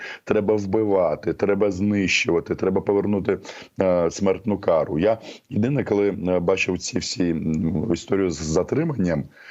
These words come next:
мені здається, мусульманам всього світу, а, і не тільки росі-, м, мусульманам, які перебувають на території Росії, треба звернути на це увагу.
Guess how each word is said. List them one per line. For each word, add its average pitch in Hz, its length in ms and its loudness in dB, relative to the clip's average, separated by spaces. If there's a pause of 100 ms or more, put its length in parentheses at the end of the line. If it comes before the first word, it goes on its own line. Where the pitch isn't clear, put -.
(180)
мені 101 160 0
здається, 101 560 0
мусульманам 95 720 0
всього 95 360 2
світу, 107 600 0 (500)
а, 85 420 2
і 92 100 0
не 98 140 2
тільки 107 360 0
росі-, 101 260 0
м, 90 340 -2 (160)
мусульманам, 87 520 0
які 85 200 -2
перебувають 85 580 2
на 82 100 0
території 82 480 0
Росії, 80 480 0 (280)
треба 92 260 2
звернути 95 440 0
на 110 120 0
це 127 180 -2
увагу. 98 500 2